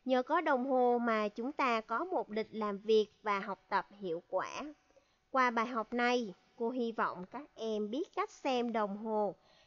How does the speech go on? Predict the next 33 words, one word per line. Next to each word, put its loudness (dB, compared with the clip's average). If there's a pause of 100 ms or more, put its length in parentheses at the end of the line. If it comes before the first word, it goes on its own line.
(100)
để -2
các -10
em -2
vận -6
dụng -4
tốt 0
vào -2
thực -12
tế, 0 (480)
biết 0
sắp 0
xếp -2
một -2
ngày 0
sinh -4
hoạt -4
của -8
mình -2
thật -6
hợp -6
lý 0
và -2
khoa -4
học -6
nhé. 0 (880)
Bài 0
học -2
ngày 2
hôm -2
nay 0
đã -6
kết -2
thúc -4